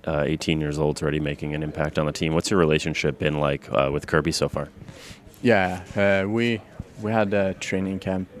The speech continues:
Speaker 2: dev, dev, dev camp together, and then at Traverse City and then training camp.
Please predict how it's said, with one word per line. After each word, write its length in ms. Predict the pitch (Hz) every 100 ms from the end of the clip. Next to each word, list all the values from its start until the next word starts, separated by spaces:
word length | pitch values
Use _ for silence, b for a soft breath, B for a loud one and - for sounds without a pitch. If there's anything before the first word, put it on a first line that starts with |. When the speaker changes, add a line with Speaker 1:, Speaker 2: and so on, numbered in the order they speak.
| - 101 95
Speaker 2:
dev, 420 | 98 101 - 101
dev, 440 | 104 95 98 -
dev 180 | 101 92
camp 240 | - 95
together, 340 | - 98 98 95
and 160 | 95
then 120 | 95 98
at 120 | 98
Traverse 300 | - 95 92
City 240 | - 95
and 140 | 95 95
then 160 | 95
training 320 | - 95 92
camp. 300 | 92 95 92